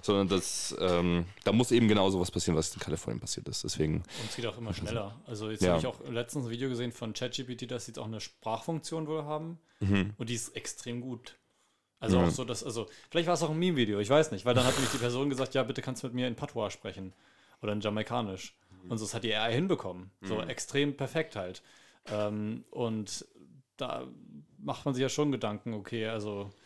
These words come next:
Speaker 2: wenn ich der K I sage, okay, jetzt sprich bitte so wie Jennifer Lawrence,
Speaker 1: Ja.
Speaker 2: ähm,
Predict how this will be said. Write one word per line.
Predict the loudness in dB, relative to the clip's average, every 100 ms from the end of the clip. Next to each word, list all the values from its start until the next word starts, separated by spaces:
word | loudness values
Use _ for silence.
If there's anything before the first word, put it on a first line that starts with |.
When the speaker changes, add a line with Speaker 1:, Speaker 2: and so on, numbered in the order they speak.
| -20 _ _
Speaker 2:
wenn | -8 -2 -2
ich | 0
der | 0 0 0
K | -4 -2
I | -2
sage, | 0 0 -2
okay, | -4
jetzt | -6 -8
sprich | -6 -6
bitte | -4 -2
so | -2
wie | -2
Jennifer | -2 -2 0
Lawrence, | 0 2 2 -2 -6 -14 -20 -20 _ _
Speaker 1:
Ja. | 2 4 6 4
Speaker 2:
ähm, | 2